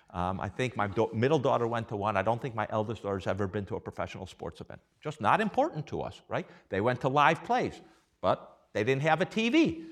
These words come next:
So, I mean, we all have to do that. And once you do that, I think you say, "All right, well, how much are we really willing to spend on drugs?" Then we put that money, and one of the things you're gonna find out is million-dollar drugs just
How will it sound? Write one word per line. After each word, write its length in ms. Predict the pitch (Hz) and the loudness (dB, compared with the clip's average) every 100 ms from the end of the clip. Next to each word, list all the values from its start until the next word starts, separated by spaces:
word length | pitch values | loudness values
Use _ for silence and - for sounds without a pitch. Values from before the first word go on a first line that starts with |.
| - | -14
So, 320 | - 208 196 - | 4 6 6 2
I 40 | |
mean, 240 | 214 214 - - | 0 0 -2 -2
we 80 | 165 | 2
all 280 | 175 233 | 6 6
have 160 | 220 220 | 6 2
to 80 | 226 | 2
do 140 | 269 | 2
that. 220 | 240 127 - | 2 2 0
And 140 | 127 | -2
once 260 | 160 262 - | 0 0 2
you 120 | 294 | 0
do 180 | 254 320 | 4 4
that, 220 | 220 117 - | 4 2 0
I 100 | 147 | -4
think 240 | 180 170 | -4 -6
you 80 | 170 | -6
say, 180 | 151 - | -6 -4
"All 100 | 160 | -4
right, 140 | 170 - | -4 -6
well, 120 | 127 | -14
how 100 | 196 | -12
much 200 | 247 285 | -10 -8
are 40 | 233 | -4
we 140 | 175 | -4
really 300 | 139 175 190 | -4 -4 -4
willing 300 | 147 156 165 | -4 -4 -6
to 60 | 160 | -8
spend 280 | - 143 147 - | -10 -10 -10 -10
on 120 | 135 | -10
drugs?" 300 | 135 202 131 - - _ _ | -2 -2 -2 -10 -20 _ _
Then 160 | 143 | 2
we 100 | 185 | 4
put 260 | 180 - 175 | 2 0 0
that 180 | 170 165 | 0 -2
money, 320 | 139 127 135 - - | -4 -4 -6 -8 -8
and 240 | 117 117 117 | -4 -4 0
one 160 | 156 | 2
of 100 | 202 | 2
the 80 | 190 | 0
things 140 | 156 - | -4 -4
you're 100 | 151 | -4
gonna 140 | 160 | -4
find 240 | 170 185 | -2 -2
out 160 | 196 165 | -2 -2
is 140 | 139 - _ | -4 -8 _
million-dollar 640 | 110 127 170 190 160 170 175 | 0 4 6 6 4 4 6
drugs 380 | 202 214 131 - - | 6 6 4 -8 -8
just 220 | 131 | -6